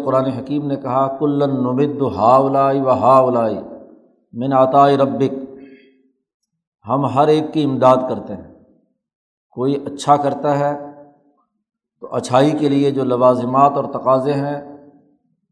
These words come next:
وہ تمام چیزیں اس کے سامنے آ جاتی ہیں اور اس کے مطابق کام ہو جاتا ہے۔ اور جو برا کرنا چاہتا ہے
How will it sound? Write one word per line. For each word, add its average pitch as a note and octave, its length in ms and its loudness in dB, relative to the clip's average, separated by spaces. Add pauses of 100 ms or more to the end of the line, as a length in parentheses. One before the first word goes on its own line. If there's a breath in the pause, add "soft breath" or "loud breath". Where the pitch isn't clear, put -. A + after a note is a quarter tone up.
(140)
وہ B2 120 -10
تمام C3 500 0
چیزیں C3 300 -4
اس B2+ 160 -8
کے C3+ 100 -10
سامنے C3+ 400 -2
آ B2+ 120 2
جاتی C3 280 -2
ہیں C#3 120 -4
اور C3+ 100 -2
اس A#2 160 -8
کے A#2+ 80 -10
مطابق A#2 460 -8
کام B2+ 180 -2
ہو B2+ 120 -8
جاتا G#2+ 320 -12
ہے۔ - 60 -20 (1080)
اور C3 180 2
جو C#3 160 -2
برا C#3 300 4
کرنا D3 300 -2
چاہتا C#3 420 -6
ہے - 240 -12